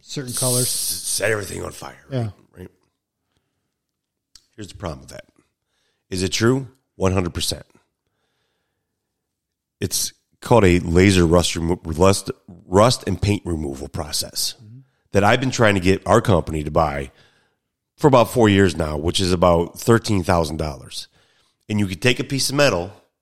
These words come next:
Speaker 2: and you can run it over this thing, and it will burn everything off. The paint, the powder, the rust,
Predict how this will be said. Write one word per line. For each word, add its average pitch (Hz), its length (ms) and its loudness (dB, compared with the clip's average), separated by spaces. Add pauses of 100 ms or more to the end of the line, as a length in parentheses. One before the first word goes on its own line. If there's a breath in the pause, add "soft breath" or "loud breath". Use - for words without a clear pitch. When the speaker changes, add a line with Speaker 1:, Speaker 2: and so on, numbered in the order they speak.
(520)
Speaker 2:
and 101 160 -4
you 95 80 -4
can 87 340 -6 (240)
run 107 200 2
it 110 60 0
over 110 180 4
this 87 220 -6
thing, 85 160 -10
and 87 80 -10
it 87 40 -6
will 85 120 -6
burn 95 380 -2 (320)
everything 113 400 -4
off. 73 200 -16
The - 80 -20
paint, 135 600 -4
the - 80 -20
powder, 113 420 0 (280 loud breath)
the 90 60 -20
rust, 113 380 0